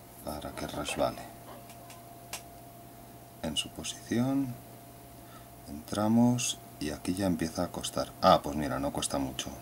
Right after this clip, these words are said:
Ni siquiera aún podría haber puesto alguna vuelta más de teflón. Cuesta un poquito. Lo ideal es que vaya entrando poquito a poco, poquito a poco. Ahora cuesta un poco más, un poco más, un poco más. Vale, perfecto.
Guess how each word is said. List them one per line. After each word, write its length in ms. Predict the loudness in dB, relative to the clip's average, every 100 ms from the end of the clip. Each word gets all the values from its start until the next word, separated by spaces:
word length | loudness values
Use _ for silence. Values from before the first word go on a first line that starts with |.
| -12 -14 -8
Ni 100 | -4
siquiera 280 | -4 -4 2
aún 120 | 6
podría 380 | 8 8 8 8
haber 180 | 6 4
puesto 360 | 4 4 6
alguna 320 | 6 8 8 8
vuelta 340 | 8 6 8
más 180 | 6 6
de 80 | 4
teflón. 400 | 0 0 0 0 -8 -12 -12 -12 -10
Cuesta 320 | 2 2 6 4
un 80 |
poquito. 520 | 4 6 6 8 6 4 -8 -16 -16 -16 -14 -14 -14 -6
Lo 80 | -2
ideal 240 | 0 4
es 120 | 4
que 100 | 6
vaya 180 | 6 6
entrando 360 | 6 6 6 4
poquito 320 | 2 2 2
a 60 | 2
poco, 280 | -2 0
poquito 320 | -2 -2 0 0
a 40 |
poco. 260 | 0 0 0
Ahora 160 | 0
cuesta 280 | -2 -2 0
un 60 | 0
poco 220 | 0 2
más, 220 | 2 4
un 100 | 2
poco 200 | 2 2
más, 260 | 0 0 0
un 120 | 0
poco 180 | 0 0
más. 500 | 0 2 2 -2 -4 -12 -14 -14 -14 -14 -14 2
Vale, 380 | 8 8 6 -6 2
perfecto. 560 | 2 4 0 0 -6